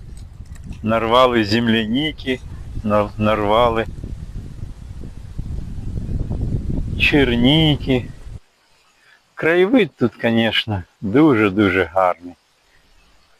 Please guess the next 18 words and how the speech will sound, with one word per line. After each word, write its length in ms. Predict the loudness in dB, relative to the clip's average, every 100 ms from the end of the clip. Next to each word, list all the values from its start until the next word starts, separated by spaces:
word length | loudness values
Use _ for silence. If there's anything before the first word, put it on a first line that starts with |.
| _ _ _ _ _
Якщо 340 | -6 -2 0 -2
б 40 |
хтось 300 | -2 0 0
бачить, 480 | 2 2 0 -2 -6 -2
то 160 | -4 -4 _ _ _ _ _ _ _ _ _ _
вода 420 | 0 0 2 0
навіть 360 | 0 0 0 2
зараз 360 | 4 2 0 -2
просвіщається. 1120 | -2 -2 -2 -4 -2 0 2 0 -4 -8 -14 -14 -18 _ _ _ _ _ _ _ _ _ _ _
Можливо, 580 | 0 2 4 4 6 6
я... 280 | 4 2 0 -8 _ _
Дуже 320 | 2 6 6
багато 460 | 4 4 2 2 0
балакаю. 680 | 2 6 6 4 2 0 0 _ _ _ _ _ _ _ _ _ _ _ _ _ _ _ _ _ _ _ _ _ _ _ _ _ _ _ _ _ _ -2
Але 300 | 2 4 2
щоб 220 | 2 2
ви 180 | 4 4
зрозуміли, 840 | 4 4 2 2 2 2 2 0